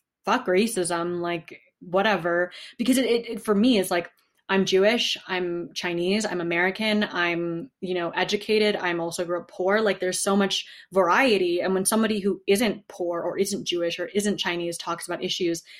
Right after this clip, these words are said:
you know, it's very different to give prescriptive advice and say, like, "You should do this for the Asian American community," versus, like, "You should stop prescribing whatever stereotypes and mentality you have because you will never understand it."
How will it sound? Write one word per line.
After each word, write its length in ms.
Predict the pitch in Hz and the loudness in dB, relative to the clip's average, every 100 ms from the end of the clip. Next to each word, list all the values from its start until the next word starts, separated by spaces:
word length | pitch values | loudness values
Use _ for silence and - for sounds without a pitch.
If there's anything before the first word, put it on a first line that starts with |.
| - | -12
you 120 | - 226 | -2 2
know, 260 | 196 180 - _ _ | 2 0 -6 _ _
it's 140 | - 190 | -2 0
very 240 | 226 247 | 2 4
different 320 | 214 208 202 160 | 2 0 -2 -2
to 220 | 196 180 | -4 -4
give 300 | 160 190 - | 0 0 0
prescriptive 480 | 196 - 185 - 170 | -6 -2 -4 -2 -4
advice 460 | 165 170 180 - | -2 -2 -2 -6
and 120 | 180 | -6
say, 220 | - 185 175 | -2 -2 -2
like, 240 | 170 - - - | -6 -10 -20 -2
"You 140 | 240 294 | 4 6
should 180 | 269 214 | 6 2
do 100 | 208 | 2
this 180 | 196 - | 2 0
for 80 | |
the 160 | 185 165 | -4 -2
Asian 180 | 185 190 | -2 -2
American 380 | 170 156 185 175 | -6 -8 -10 -14
community," 520 | - 170 165 165 - - - _ | -12 -10 -8 -8 -10 -18 -20 _
versus, 420 | 254 254 247 233 | 2 4 0 2
like, 240 | 214 196 _ _ - | 0 0 _ _ 2
"You 120 | 240 | 4
should 200 | 254 202 | 4 0
stop 600 | - - 185 226 - _ | -2 2 4 2 0 _
prescribing 800 | 220 - - 185 185 233 196 175 165 | -2 -2 -2 0 2 2 0 -2 -2
whatever 420 | 180 190 208 208 | 0 0 0 0
stereotypes 840 | 190 - 175 196 175 175 160 165 - | -2 -2 0 2 0 -2 -6 -6 -10
and 380 | 185 175 175 170 | -8 -6 -6 -8
mentality 520 | 190 175 - 180 175 170 | -8 -8 -2 -2 -2 -4
you 120 | 170 | -6
have 360 | - 165 170 - | -4 -4 -4 -8
because 280 | 185 175 | -8 -6
you 80 | 180 | -4
will 100 | 185 | -4
never 340 | 175 175 175 175 | -2 -2 0 0
understand 580 | 170 170 - 180 175 | -2 -6 -2 -2 -2
it." 120 | - | -6